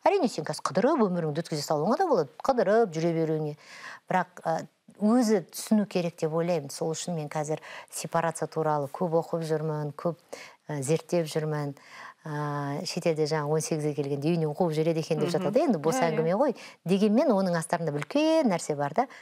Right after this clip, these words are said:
Speaker 1: Шынында да біз балаларымызды босатуымыз керек. Ол ертең кетеді. Егер осы жолы жоғары оқу орнына кеткен бала енді қайтып келеді дейсің бе?
Speaker 2: Мгм.
Speaker 1: Ол одан ары қарай,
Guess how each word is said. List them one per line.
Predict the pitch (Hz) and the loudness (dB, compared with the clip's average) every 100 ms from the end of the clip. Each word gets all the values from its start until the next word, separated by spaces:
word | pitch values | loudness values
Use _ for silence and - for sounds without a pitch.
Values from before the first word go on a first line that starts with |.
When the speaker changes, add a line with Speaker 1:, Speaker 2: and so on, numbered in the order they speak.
| - | -10
Speaker 1:
Шынында | - 190 190 | -2 0 2
да | 151 | 0
біз | 151 | 0
балаларымызды | 156 147 135 127 143 | 0 0 -2 -6 -8
босатуымыз | 139 - - 120 - | -8 -8 -8 -10 -10
керек. | 151 - _ _ _ _ _ | -12 -12 _ _ _ _ _
Ол | 311 | 2
ертең | 247 180 208 | 2 2 -2
кетеді. | 196 202 254 | 0 -2 0
Егер | 214 214 | 2 2
осы | 202 214 226 | 2 0 0
жолы | 196 214 180 | 2 0 0
жоғары | 202 196 | 0 2
оқу | 190 180 190 - 190 | 2 2 0 0 0
орнына | 175 165 | 0 -4
кеткен | - - 180 | -4 -4 -4
бала | 170 196 | 0 0
енді | 202 180 180 | 2 0 0
қайтып | - 170 - | -2 -4 -6
келеді | - 180 - | -6 -6 -4
дейсің | 196 - 190 | -6 -2 0
бе? | 262 - - | 0 -2 -8
Speaker 2:
Мгм. | 196 180 156 156 _ _ _ | -6 -6 -10 -20 _ _ _
Speaker 1:
Ол | 269 320 208 | 4 6 4
одан | 190 233 202 | 4 4 4
ары | 190 | 2
қарай, | 190 190 196 | 0 2 0